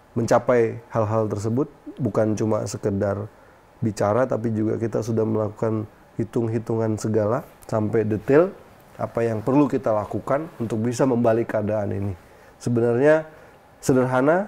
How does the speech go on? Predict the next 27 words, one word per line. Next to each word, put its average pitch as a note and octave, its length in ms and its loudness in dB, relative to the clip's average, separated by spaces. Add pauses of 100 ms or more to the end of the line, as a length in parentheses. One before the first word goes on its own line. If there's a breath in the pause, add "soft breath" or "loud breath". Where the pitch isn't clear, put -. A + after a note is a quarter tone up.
(160)
ya, B2 320 -6
kita A2 240 0
perlu C#3+ 240 2
pemimpin B2+ 540 0
yang A2 160 -2 (180)
kuat, D#3 300 6 (1500 loud breath)
kita A#2+ 260 2
perlu A#2+ 300 0
pemimpin A2 560 0
yang G2 340 -2
bersih, G2+ 380 -2 (800 loud breath)
kita A2 320 -2
perlu A2 500 -2
pemimpin G#2+ 560 -2
yang G2+ 220 -4 (160)
jujur, C3+ 420 2 (540 loud breath)
dan G2+ 180 -4
kita A#2 300 0
perlu A#2+ 260 -2
pemimpin A#2 560 -2
yang G#2+ 160 -2
benar A2 300 0
punya A2 480 -4
komitmen A#2 580 0 (720)
untuk A2 480 -4
bisa B2+ 480 -2
membawa G#2 400 -2